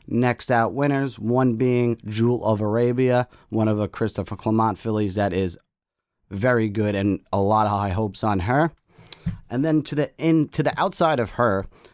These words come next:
the next horse I really like is the Three Banker's Daughter, going out for the Michael Maselli barn, finishing second last time out, closing on strong. She's been improving, I think, af-, a-, after each race and improving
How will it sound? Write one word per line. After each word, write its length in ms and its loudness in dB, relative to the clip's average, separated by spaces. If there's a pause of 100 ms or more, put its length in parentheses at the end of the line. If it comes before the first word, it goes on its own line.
(120)
the 120 -2
next 400 -2
horse 240 -2
I 40 0
really 280 0
like 260 0
is 80 -4
the 100 -2
Three 300 0
Banker's 420 -2
Daughter, 460 0 (140)
going 240 0
out 160 -2
for 80 -8
the 60 -2
Michael 300 0
Maselli 480 0
barn, 420 0 (360)
finishing 480 -2
second 420 -4
last 300 -2
time 320 -2
out, 340 -2
closing 380 -2
on 160 0
strong. 580 0 (420)
She's 260 -2
been 220 0
improving, 800 0
I 200 -2
think, 240 -2
af-, 260 -4 (320)
a-, 220 0 (120)
after 320 -2
each 200 -2
race 320 -2
and 100 -2
improving 520 -2